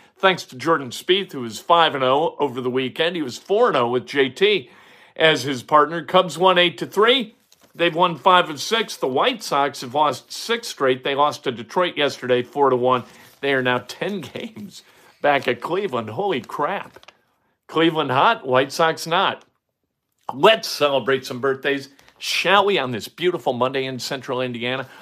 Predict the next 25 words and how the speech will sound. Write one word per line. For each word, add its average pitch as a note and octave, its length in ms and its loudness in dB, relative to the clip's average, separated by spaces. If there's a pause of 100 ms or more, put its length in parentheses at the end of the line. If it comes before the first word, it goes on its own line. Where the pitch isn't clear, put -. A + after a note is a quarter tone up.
(100)
A D3+ 80 4
winning F#3+ 380 4
Monday, E3+ 340 4
victorious F#3 800 4
Monday. F3 560 0 (580)
Uh, E3 580 6
the G#3 80 -10
great G#3 280 2
Amy C3+ 280 0
Raffanello, B2+ 800 -2 (280)
Amoir, C3 560 0 (300)
celebrating C#3+ 640 0
a B2+ 40 -8
birthday. C3 520 0
Happy C#3 300 -2
birthday C3 420 2
to B2+ 240 -2
Amy, F#3 400 -2 (560)
uh, C#3 560 6
sister F#3 460 -2
of A2 100 -4
the A#2+ 60 -8
great B2+ 280 0
Rick C3+ 180 -2
Raffanello, C3 720 -2